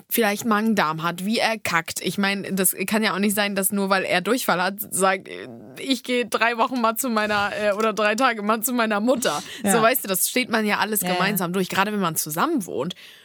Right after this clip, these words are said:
Speaker 1: Und ich finde, da ist Pupsen voneinander irgendwie, weiß nicht, fast schon eine Art auch Vertrauensbasis. Das ist so intim, zusammen zu pupsen auch.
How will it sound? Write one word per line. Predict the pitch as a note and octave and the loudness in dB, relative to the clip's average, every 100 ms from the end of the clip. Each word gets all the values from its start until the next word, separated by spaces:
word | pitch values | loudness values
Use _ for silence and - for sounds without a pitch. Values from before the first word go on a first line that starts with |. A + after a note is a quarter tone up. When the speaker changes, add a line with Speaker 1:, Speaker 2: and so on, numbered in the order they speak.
| _ - | _ -4
Speaker 1:
Und | F#3+ | -2
ich | G3+ - | 0 -2
finde, | G#3+ G#3+ | -2 0
da | F#3 F3+ | 0 0
ist | G3 - | 0 -2
Pupsen | - D4+ - G#3 | -2 -2 -2 -2
voneinander | - E3+ E3 D#3 E3 G3 A3 | -4 -4 -4 -2 0 0 -2
irgendwie, | G3+ G#3+ G3+ G3 | -4 -4 -4 -2
weiß | G#3+ B3 | -2 -2
nicht, | D#3+ - | -6 -6
fast | G3+ - | -6 -4
schon | A3 | -2
eine | G#3 G3 F#3+ - | -2 -2 -2 0
Art | F3 F#3 - | -2 -2 -4
auch | E3+ - | -4 -4
Vertrauensbasis. | - G3 - C4 A#4 B3 D3+ C#3+ - B2+ D3 C#3 B2 | -4 0 0 0 0 -2 -2 -2 -2 -2 -4 -2 -2
Das | F3+ F3+ | 0 0
ist | A3 | 0
so | - C#4+ | 0 0
intim, | D4 C4 - - E4+ D4 A#3 | 0 0 0 0 0 0 -2
zusammen | - G#3+ G#3+ A#3+ | -2 0 0 0
zu | - G3+ | -2 -2
pupsen | D#4+ - - E3 | -2 0 0 0
auch. | - C#3+ B3 | 0 0 0